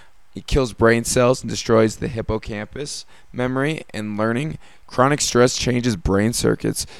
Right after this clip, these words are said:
so we lose the ability to form new memories. Acute stress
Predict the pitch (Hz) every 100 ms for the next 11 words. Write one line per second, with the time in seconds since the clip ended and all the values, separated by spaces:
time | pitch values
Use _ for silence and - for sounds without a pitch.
0 | - - 127 117 110 117 123 - 110 101
1 | 107 110 123 107 - - 117 110 107 -
2 | - 104 107 107 - 101 95 87 - -
3 | - 113 - 143 147 - - 123 123 -